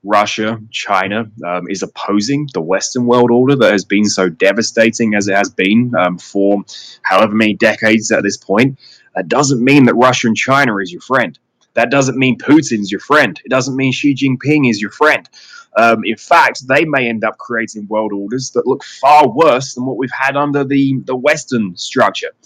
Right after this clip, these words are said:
Um, so in terms of this potential messiah worship, which I think, unfortunately, um, the alternative media can fall into these patterns just as much as the mainstream media.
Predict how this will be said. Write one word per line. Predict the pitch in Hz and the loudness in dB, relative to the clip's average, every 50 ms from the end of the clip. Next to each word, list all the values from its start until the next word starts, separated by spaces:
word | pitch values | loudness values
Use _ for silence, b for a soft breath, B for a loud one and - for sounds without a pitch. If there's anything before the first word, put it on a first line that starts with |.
| B B B B B B B B B | B B B B B B B B B
Um, | 104 107 107 107 | 0 2 2 0
so | 101 - 127 123 | -2 0 0 2
in | 120 117 | 2 2
terms | 113 156 165 170 190 156 | 2 2 2 2 2 4
of | 160 156 143 131 - - 120 _ _ _ _ _ _ _ _ _ _ _ _ _ | 4 4 4 4 0 -6 -16 _ _ _ _ _ _ _ _ _ _ _ _ _
this | 104 120 127 123 - - - - - - 135 - _ _ - | 0 2 2 2 0 -4 -8 -8 -10 -12 -16 -18 _ _ -10
potential | - 127 - - - - 143 143 135 - 147 139 127 117 101 - _ - | -10 -8 -8 -6 -4 -4 -2 -2 -2 0 0 2 2 0 -2 -6 _ -6
messiah | 117 110 110 110 - - - - 120 120 139 143 143 143 143 | -2 -2 0 0 -2 -2 -2 2 4 4 4 4 4 4 4
worship, | 139 123 135 143 147 147 139 139 - 156 143 - - - | 2 2 2 2 2 2 2 0 0 -2 -2 -2 -4 -2
which | 127 123 117 117 123 | 0 0 0 2 2
I | 113 | 0
think, | 110 - - 127 123 117 | 0 0 0 -2 0 0
unfortunately, | 120 117 110 - - 135 135 131 - - 123 120 123 117 113 113 110 - | 0 -2 -2 -2 0 0 0 0 0 -2 -2 0 2 2 2 0 -2 -4
um, | 98 95 95 98 | -4 -4 -4 -4
the | 98 104 | -4 -6
alternative | 101 95 - - 131 131 131 117 113 120 113 | -6 -6 -4 -2 -2 0 0 0 -2 -2 0
media | 113 117 120 120 117 120 120 | 2 2 2 4 2 0 0
can | 117 - - 104 | -2 -4 -8 -12
fall | - - - 123 120 113 110 117 | -6 0 2 4 6 6 6 6
into | 113 113 113 - 117 | 6 4 2 0 -2
these | 117 117 113 - | -4 -4 -4 -4
patterns | - 117 117 117 120 120 117 110 - | -2 -2 0 0 0 -2 -4 -8 -8
just | - - 110 110 - - | -6 -6 -6 -6 -6 -12
as | 110 98 | -14 -8
much | 107 113 113 104 - - | -4 -2 -2 -2 -4 -6
as | 110 101 - - | -8 -10 -12 -10
the | 98 | -8
mainstream | 98 104 113 117 110 - - 120 120 117 | -6 -6 -6 -6 -6 -6 -6 -6 -4 -2
media. | 117 120 120 123 123 127 131 | -2 -2 0 2 2 0 0